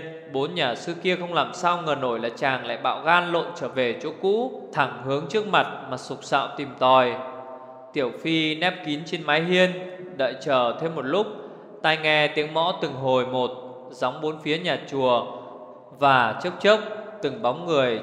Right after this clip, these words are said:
chớp động thật nhanh trong không khí. Bên ngoài của ngôi cổ tự Thiếu Lâm,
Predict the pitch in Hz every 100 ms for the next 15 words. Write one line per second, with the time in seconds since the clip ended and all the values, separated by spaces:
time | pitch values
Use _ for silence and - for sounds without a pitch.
0 | - 165 165 - - 123 127 143 160 156
1 | - 160 170 165 160 151 185 214 - -
2 | - - - - 156 151 139 131 120 117
3 | 120 151 170 165 123 135 139 147 147 175
4 | 185